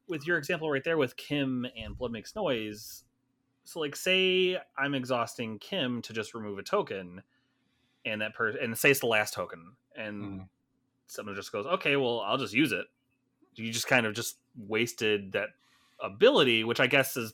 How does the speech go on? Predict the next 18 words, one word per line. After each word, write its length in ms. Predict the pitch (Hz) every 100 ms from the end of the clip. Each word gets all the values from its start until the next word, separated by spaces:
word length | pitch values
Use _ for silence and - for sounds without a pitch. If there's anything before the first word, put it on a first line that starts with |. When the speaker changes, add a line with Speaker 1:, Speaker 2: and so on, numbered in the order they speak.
| _ -
Speaker 1:
part 280 | - 101
of 100 | 120
it. 180 | 180 196
Like, 260 | 110 101 -
don't 280 | 101 104 101
use 240 | 98 92
Kim 440 | - 98 95 98
on 340 | 101 95 92 95
a 100 | 95
Relentless 640 | 92 92 90 87 - -
ability 340 | 92 92 90 87
that 120 | 87
only 140 | 90
has 120 | 90 90
one 120 | 90
token 280 | 220 220 101
left 260 | 95 -
because 420 | - - 85 87